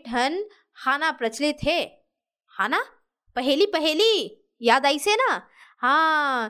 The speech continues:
तो ऐसने महू एक कार्यक्रम में एक ठन पहेली लेके आ हूँ। और हमू तो जानिन के हमार श्रोता संगवारी मन कतका active है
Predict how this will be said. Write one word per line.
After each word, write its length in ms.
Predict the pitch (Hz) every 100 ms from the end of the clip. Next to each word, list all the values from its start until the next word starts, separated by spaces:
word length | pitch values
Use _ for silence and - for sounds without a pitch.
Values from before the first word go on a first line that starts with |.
| - - _ -
तो 60 | 330 - 277
ऐसने 360 | 285 - 370
महू 460 | 370 302 277 277 370
एक 240 | 277 311 302
कार्यक्रम 480 | 277 269 269 311
में 140 | 302 320
एक 200 | 311 277
ठन 140 | 302 320
पहेली 440 | 226 220 247 320
लेके 340 | 330 262 254 311
आ 180 | 285 262
हूँ। 280 | 262 349 370 - - -
और 640 | 269 277 262 240 220 208
हमू 220 | 202 226
तो 120 | 294 302
जानिन 420 | 233 233 302 392
के 100 | 320
हमार 260 | 320 311 330
श्रोता 360 | 330 247 277
संगवारी 480 | 339 285 262 254 302
मन 260 | 294 330 349 - -
कतका 340 | 247 - 349
active 500 | 339 294 294 320 320
है 220 | 302 254